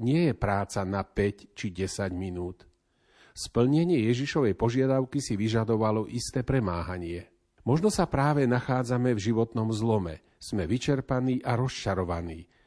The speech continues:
ohľadom svojej kariéry, manželstva, detí, spoločnosti, duchovného života,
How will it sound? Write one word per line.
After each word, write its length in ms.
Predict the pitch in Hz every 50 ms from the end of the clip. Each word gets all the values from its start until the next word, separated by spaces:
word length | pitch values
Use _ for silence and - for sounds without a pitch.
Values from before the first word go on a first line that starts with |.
| _ _ _
ohľadom 480 | - 127 110 104 113 113 101 104 101 104
svojej 400 | - - - 87 85 80 80 -
kariéry, 640 | - 123 113 113 113 110 110 110 107 101 104 104 101 - _ _ - 104
manželstva, 960 | 107 110 107 98 98 107 104 98 95 - - - 101 101 98 95 95 - _
detí, 720 | - 104 90 104 104 101 - - - 101 101 101 101 - _ _
spoločnosti, 1400 | - - - - 101 98 98 101 98 - - - 101 98 92 - - - - 98 98 95 - - _ _ -
duchovného 560 | 120 117 - - 110 95 95 95 87 92 95
života, 640 | 92 85 101 110 104 104 107 - - 117 123 143